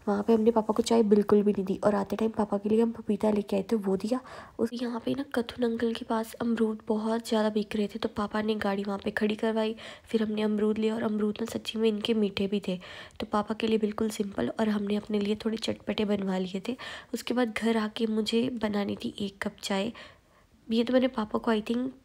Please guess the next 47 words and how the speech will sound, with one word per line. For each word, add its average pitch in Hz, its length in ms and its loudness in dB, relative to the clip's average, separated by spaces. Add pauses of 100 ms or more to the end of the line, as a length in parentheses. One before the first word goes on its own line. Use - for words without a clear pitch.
(220)
पाँच 214 340 -2
बजे 220 200 0
के 220 140 0
अराउंड 202 360 2
दी 202 220 2
थी, 214 60 0
क्योंकि 214 280 -4
पापा 214 240 -2
ना 226 180 -2
आके 208 160 -4
सो 208 200 0
गए 196 160 -2
थे। 220 100 -6
फिर 220 120 -4
पापा 208 220 -2
ने 208 60 0
बोला 208 200 0
कि 226 80 -4
"प्लीज़ 214 400 -2
दी, 240 80 2
ये 220 240 4 (440)
चाय 262 220 6
बना 226 220 0
दे", 220 180 -4 (360)
तो 240 60 2
पापा 220 320 -4
को 233 100 2
एक 226 160 0
कप 226 160 -2
चाय 226 200 0
दी। 226 120 2
उसके - 280 -4
बाद 220 120 0
मम्मा 214 380 2
उठ 226 220 0
गए, 233 120 2
तो 226 100 -4
फिर 214 180 -2
मैंने 208 260 0
और 220 180 -2
मम्मा 208 300 -2
ने 214 120 -4
एक - 180 -6
एक 196 120 -4
कप 214 200 -4
चाय 208 240 -2
पी, 214 240 -6